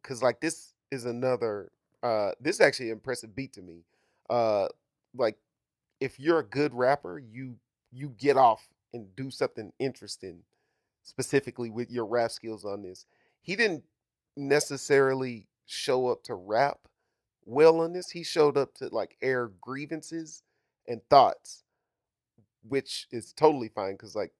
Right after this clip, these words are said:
he, like, has some stuff here. Uh, so, like, uh, he said, so he said, uh, earlier in the song, he says, "I prefer to pin to a hammer or a brush, but I build things up and my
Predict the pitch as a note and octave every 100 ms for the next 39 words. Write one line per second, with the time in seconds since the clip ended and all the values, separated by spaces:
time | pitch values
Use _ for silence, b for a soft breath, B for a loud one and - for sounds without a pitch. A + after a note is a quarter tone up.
0 | _ B2 C3+ - _ - G2 G#2 A#2 A#2+
1 | - F2+ - A#2 A#2+ G2 F#2 - _ _
2 | _ - A#2+ A2 G#2 F2 C2 - _ _
3 | _ _ _ _ _ - - C3+ B2 -
4 | B2 A#2 A2+ G#2+ G2 - _ _ _ _
5 | _ _ _ _ _ _ _ - D3 -
6 | C#3+ - - C3+ D3 D3+ C3 B2 A#2+ A2+
7 | G2 - _ _ - D#3 C3+ A#2+ A#2 -
8 | A#2 A#2+ A#2+ A#2 B2 - B2 C#3 C3+ A2
9 | - C#3+ C#3+ C#3 A#2 A#2 B2 B2+ A#2 A2+
10 | G#2+ G#2 B2 A#2 - - _ _ _ _
11 | _ A2 B2 A#2 C3 C3 - B2+ B2 G#2+
12 | B2 - - B2 A2+